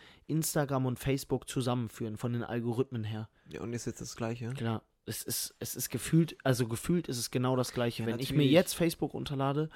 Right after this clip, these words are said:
Speaker 1: und mich mit meiner E-Mail einlogge, weiß der
Speaker 2: Kriegst du
Speaker 1: ganz
Speaker 2: das
Speaker 1: genau
Speaker 2: genau
Speaker 1: von
Speaker 2: das Gleiche,
Speaker 1: Insta.
Speaker 2: ja, ja. Also die Datenspeicher sind quasi die gleichen.
Speaker 1: Das ist crazy. Ja, es ist alles connected. Das, was
Speaker 2: Ja.
Speaker 1: ich auf Facebook mir angucke,
Speaker 2: Ist
Speaker 1: wird
Speaker 2: quasi
Speaker 1: mir dann
Speaker 2: ein
Speaker 1: kurz
Speaker 2: Server
Speaker 1: nachher,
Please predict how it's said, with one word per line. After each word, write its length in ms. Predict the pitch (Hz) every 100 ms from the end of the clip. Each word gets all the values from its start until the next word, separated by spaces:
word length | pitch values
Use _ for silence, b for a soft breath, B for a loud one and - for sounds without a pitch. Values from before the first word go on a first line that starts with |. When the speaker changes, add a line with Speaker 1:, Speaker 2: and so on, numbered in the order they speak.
| B B B
Speaker 1:
und 360 | - 123 117 -
mich 220 | 120 120
mit 180 | 123 -
meiner 460 | 127 151 143 135 - b b b
E-Mail 320 | 165 165 156
einlogge, 540 | - 143 143 123 127 120
weiß 200 | 120 -
der 100 | 113
Speaker 2:
Kriegst 80 |
du 20 | 131
Speaker 1:
ganz 160 | 123
Speaker 2:
das 40 | -
Speaker 1:
genau 220 | 156 -
Speaker 2:
genau 100 | 131
Speaker 1:
von 100 | 139
Speaker 2:
das 60 | 131
Gleiche, 360 | 131 127 123 147
Speaker 1:
Insta. 120 | 143
Speaker 2:
ja, 160 | 113
ja. 320 | 113 110 110 110 _ _
Also 180 | - 113
die 140 | 117 120
Datenspeicher 560 | 127 131 - 127 120
sind 100 | 117
quasi 260 | - 120 113
die 140 | 113
gleichen. 260 | 113 104 110
Speaker 1:
Das 200 | 117 104
ist 320 | - - - -
crazy. 480 | - 147 127 110 110
Ja, 120 | 139
es 160 | - -
ist 120 | -
alles 280 | - 202 -
connected. 460 | - 196 - 135 147
Das, 160 | -
was 80 | 165
Speaker 2:
Ja. 40 | 147
Speaker 1:
ich 60 |
auf 100 | 139
Facebook 380 | - 208 - -
mir 140 | 160
angucke, 340 | 117 160 165 165
Speaker 2:
Ist 80 | 143
Speaker 1:
wird 100 | 170
Speaker 2:
quasi 80 | 160
Speaker 1:
mir 60 |
dann 60 | 135
Speaker 2:
ein 80 | 135
Speaker 1:
kurz 160 | 196 135
Speaker 2:
Server 120 | 135
Speaker 1:
nachher, 300 | 175 -